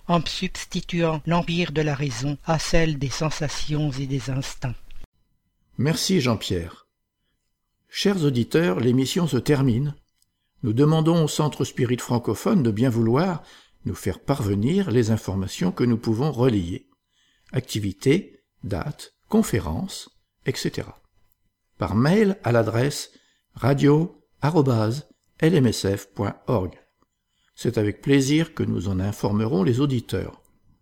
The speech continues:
Speaker 2: Vous pouvez aussi aller sur les différents sites du mouvement spirit francophone et y trouver des informations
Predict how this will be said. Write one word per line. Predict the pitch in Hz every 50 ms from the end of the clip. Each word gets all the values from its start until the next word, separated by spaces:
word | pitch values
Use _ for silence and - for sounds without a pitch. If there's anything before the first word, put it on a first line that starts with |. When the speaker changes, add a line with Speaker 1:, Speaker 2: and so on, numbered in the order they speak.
| _ _ _ _ _ _ _ _ _ _ _
Speaker 2:
Vous | 110 98 123 170
pouvez | 170 - 196 160 151 139
aussi | 117 117 117 - - 175 156 117
aller | 104 123 151 156
sur | - - 113
les | 110 113
différents | 104 135 131 - - 139 131 127
sites | 123 - - 208 180
du | 135 127
mouvement | 123 120 117 110 113 110 104
spirit | - - - 131 113 120 117 - - - - - - - -
francophone | - - 95 82 - 101 - - - 196 202 196 160 - - - - - - _ _ _
et | 190 139 151 160
y | 156
trouver | - - 123 127 160 180
des | 151 131 113
informations | 120 113 - - 123 123 107 95 87 - - - 170 - -